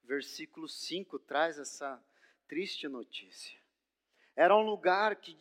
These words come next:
deveria estar os utensílios para o sacrifício, para a adoração ao Senhor,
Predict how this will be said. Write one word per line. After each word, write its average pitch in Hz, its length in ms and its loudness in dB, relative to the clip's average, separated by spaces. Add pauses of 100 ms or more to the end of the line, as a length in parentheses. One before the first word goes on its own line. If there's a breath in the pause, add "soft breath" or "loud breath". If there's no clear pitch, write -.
(100)
deveria 185 380 -4
estar 202 380 0
os 185 200 -4
utensílios 202 1000 -12 (180 soft breath)
para 202 220 6
o - 20 -6
sacrifício, 202 1160 -8 (240 soft breath)
para 208 180 6
a 208 40 8
adoração 214 720 4
ao 214 60 0
Senhor, 208 720 6